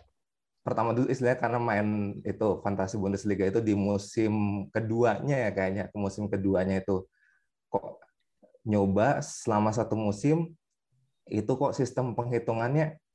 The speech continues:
menarik istilahnya dibandingkan dengan F L. Istilahnya, eh, kalau F L kan istilahnya kayak cuma ngelihat hasil ya, ngelihat hasil dengan gol, assist,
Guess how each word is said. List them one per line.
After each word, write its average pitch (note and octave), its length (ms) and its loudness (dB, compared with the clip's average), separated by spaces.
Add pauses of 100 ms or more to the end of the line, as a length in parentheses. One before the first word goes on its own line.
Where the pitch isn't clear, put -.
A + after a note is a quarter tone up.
menarik C3 480 0
istilahnya A2+ 600 0
dibandingkan G2+ 600 0
dengan F#2+ 280 0
F G2+ 200 -6
L. G#2 320 0 (400)
Istilahnya, G#2 480 -2 (1040)
eh, F#2+ 500 4 (100)
kalau G#2 160 2
F A#2 120 -4
L C3 120 2
kan D#3 160 4
istilahnya D3 280 -2
kayak - 160 -2
cuma B2+ 160 -2
ngelihat A#2 320 0
hasil C3+ 400 2
ya, G2+ 240 2 (320)
ngelihat G#2 280 -4
hasil G2+ 240 0
dengan G2 280 0 (160)
gol, A#2 800 2 (240)
assist, A#2 800 0